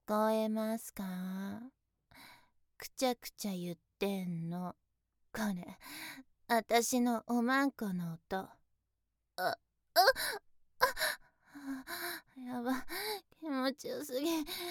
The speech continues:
私って、やっぱビーチなのかな？カレピも言ったし。あ、ああ、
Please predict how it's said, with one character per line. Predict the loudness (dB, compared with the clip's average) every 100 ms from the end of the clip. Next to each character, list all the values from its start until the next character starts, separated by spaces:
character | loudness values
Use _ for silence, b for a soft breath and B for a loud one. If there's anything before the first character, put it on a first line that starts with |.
| B B B B B -10 -10 -10 -8 -6
私 | -8 -6 -8 -6 -6
っ |
て、 | -4 -4 -4 -6 -8 -6
や | 0 2
っ | 2
ぱ | -2 -8 -6
ビ | -4
ー | -4
チ | 0 4
な | 4
の | 4 2
か | 2 2
な？ | 2 2 0 -2 -6 -6 -10 B _ _ -8
カ | -4
レ | -4
ピ | -4 -4
も | -4 -4
言 | -4 -6
っ | -2
た | 4 4
し。 | 4 -2 -2 -2 -6 -8 0
あ、 | -2 -2 -20 _ _ _ -2
あ | 6 10 12 12 10 10 6 2 -2 -4 -6 -4
あ、 | 0